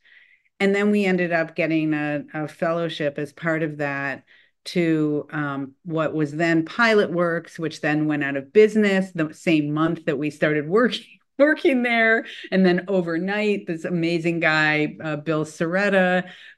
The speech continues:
found money in, you know, i-, from, from some Maine government officials to keep the doors open because there were all these small businesses working out of this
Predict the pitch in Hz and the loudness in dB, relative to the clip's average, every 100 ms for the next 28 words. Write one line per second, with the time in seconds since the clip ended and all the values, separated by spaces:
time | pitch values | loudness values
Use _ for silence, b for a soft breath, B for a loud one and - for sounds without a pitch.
0 | - 214 180 180 180 165 170 165 170 170 | -2 4 6 6 4 0 -2 -4 -2 0
1 | 165 160 165 165 165 165 165 160 175 165 | 2 0 2 2 4 2 0 -4 -2 -2
2 | 151 160 - 160 - 170 170 156 165 147 | -2 -4 -12 -12 -4 -2 -2 -6 -8 -8
3 | 156 180 170 170 165 170 160 160 - 160 | -6 -2 -2 -2 -2 0 0 0 -6 -6
4 | 170 165 160 160 185 190 180 175 - 160 | 0 2 2 2 2 2 0 0 -2 -6
5 | 185 160 175 165 156 - - 175 160 156 | -4 -4 -2 -4 -4 -8 -4 -4 -4 -6
6 | - 196 190 160 160 156 151 196 196 196 | -4 -4 -4 -4 -2 -4 -2 2 2 4
7 | 190 175 156 143 156 143 165 160 156 147 | 0 0 -2 -4 -4 -4 -2 -2 -2 -6
8 | 139 - 160 147 151 196 190 185 185 160 | -8 -8 -6 -4 0 0 0 -2 -4 -6
9 | 156 151 156 151 147 143 143 143 135 - | -6 -8 -4 -4 -4 -6 -4 -4 -4 -10